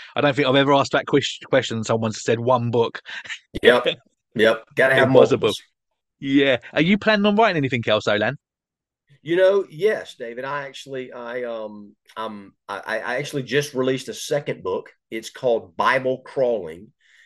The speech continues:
Speaker 2: and it's, it's kind of a, in one sense, it's a thirty-one day devotional, but it's really more than that. It, it's a how-to book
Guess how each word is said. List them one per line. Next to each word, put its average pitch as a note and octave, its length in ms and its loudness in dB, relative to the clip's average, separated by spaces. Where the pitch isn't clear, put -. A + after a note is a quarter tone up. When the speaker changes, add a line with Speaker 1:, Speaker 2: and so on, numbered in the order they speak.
Speaker 2:
and C3+ 160 -2
it's, C#3+ 260 -4
it's D3 220 -10
kind G3 340 -4
of D#3+ 140 -2
a, A#2+ 500 -4
in C#3 140 -10
one F#3+ 140 -2
sense, F3 280 -6
it's D3+ 140 -12
a C#3+ 60 -8
thirty-one D3 500 -2
day C#3+ 160 0
devotional, C3+ 680 -6
but B2 160 -2
it's A#2+ 160 -12
really C3+ 160 -4
more A2+ 280 -4
than A2+ 160 -10
that. G2 280 -8
It, A2+ 160 -14
it's C#3+ 220 -10
a A2+ 100 -4
how-to C#3+ 720 -6
book A#2 420 0